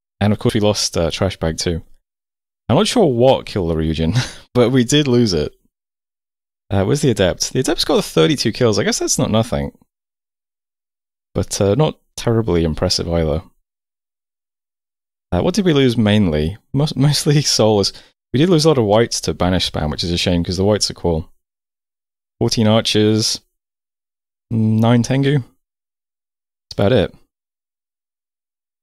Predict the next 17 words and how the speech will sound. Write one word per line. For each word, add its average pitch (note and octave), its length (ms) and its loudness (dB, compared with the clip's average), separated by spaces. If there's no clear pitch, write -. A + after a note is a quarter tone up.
Didn't E3 80 -2
lose A#2+ 100 0
any G#2 140 2
of F#2+ 60 2
the E2+ 40 2
Soheis. G2 500 0
So, D3 200 0
not A#3 100 2
bad C3 180 4
all G2 140 2
around. F#2+ 380 0
Calum A#2+ 220 2
has A2 260 2
been F#2 580 0
vanquished G#2+ 480 -2
this - 160 -4
turn, F#2+ 280 -2